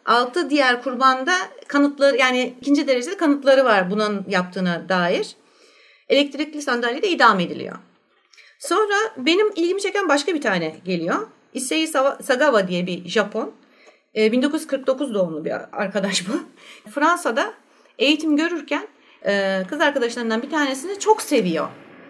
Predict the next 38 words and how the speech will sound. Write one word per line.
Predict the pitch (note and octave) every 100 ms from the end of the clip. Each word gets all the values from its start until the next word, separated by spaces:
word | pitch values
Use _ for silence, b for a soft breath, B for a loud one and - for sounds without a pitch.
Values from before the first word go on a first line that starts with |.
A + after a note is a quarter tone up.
| B B B -
E, | G#3 A3
o | A#3
kadar | G4+ E4 D#4+
seviyor | D#4 E4 E4+ A4 G#4+
ki, | C#4+ A3 G3 -
anlıyor | B3+ C#4+ G4+ G4
ki | F4 D#4
ona | D4 D4+
hani | D4+ D4+ D4 C#4+ -
seksüel | - C#4+ E4 E4
herhangi | E4 D#4 D#4+ D#4
bir | C#4+
şey | - D#4+ A3
duymuyor. | D4+ F#4+ D4+ A#3+ F#4+ A4 - -
Çok | F#4 -
çok | D4+ C#4+
daha | A#3 G#3
fazla | G3 G3 F3+
seviyor. | F#3 F#3+ G3 D4+ G#4+
Onun | C#4+ D#4+
sevebileceği | E4 E4 D#4+ D#4+ D#4 E4
en | D#4+ F4
iyi | D#4+ C#4+
yöntemin | C4+ C4+ F4+ A4 B B B
yemek | C4 D#4+ F#4 D4
olduğunu | A#3 G3+ G3 F#3+ F3+ F#3+
düşünüyor. | G#3 A3+ D#4+ -
Öldürüyor | D#4 D4 F4 G4 G4 A#4
fakat | F#4+ F#4 F#4 -
sonra | - G4+ G#4 F4
ilişkiye | D4 D4+ - E4+
girmeye | D4+ C#4+ C4 B3+
karar | B3+ B3 A#3+
veriyor. | A#3+ A#3 A#3+
Bir | A#3+
de |
öldürdükten | A3+ A3+ A#3+ B3+ - B3+
sonra | B3+ A#3 A3+ A3+